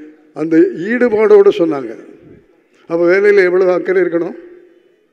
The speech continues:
அது எவ்வளவு நேரம் ஆனாலும் சரி, எவ்வளவு காலமானாலும் சரி, அது திருப்தியா வரணும், சந்தோஷமா இருக்கணும், படம் காட்சியில பார்க்கும்போது க-, மக்கள் விரும்பணும் அப்படின்னு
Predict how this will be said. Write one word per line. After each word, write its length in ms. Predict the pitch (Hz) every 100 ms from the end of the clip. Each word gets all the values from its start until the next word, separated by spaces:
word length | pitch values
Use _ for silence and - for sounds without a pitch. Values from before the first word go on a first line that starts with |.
| _ -
அது 240 | 147 151
எவ்வளவு 280 | 151 185 190
நேரம் 320 | 160 165 202
ஆனாலும் 360 | 208 190 185 151
சரி, 260 | 175 202
எவ்வளவு 280 | 175 170 160
காலமானாலும் 600 | 160 175 190 180 175 170
சரி, 320 | 156 175 208 - - - -
அது 220 | 139 131 - -
திருப்தியா 480 | 196 220 - 220 214
வரணும், 340 | 185 185 196 208 -
சந்தோஷமா 480 | 175 196 180 196 180
இருக்கணும், 420 | 160 175 202 -
படம் 260 | 170 185
காட்சியில 420 | 156 190 185 196 175
பார்க்கும்போது 500 | 180 175 175 175 180
க-, 160 | 160 - -
மக்கள் 360 | 156 160 208 185
விரும்பணும் 520 | 156 202 208 208 202
அப்படின்னு 560 | 180 175 190 185 165 143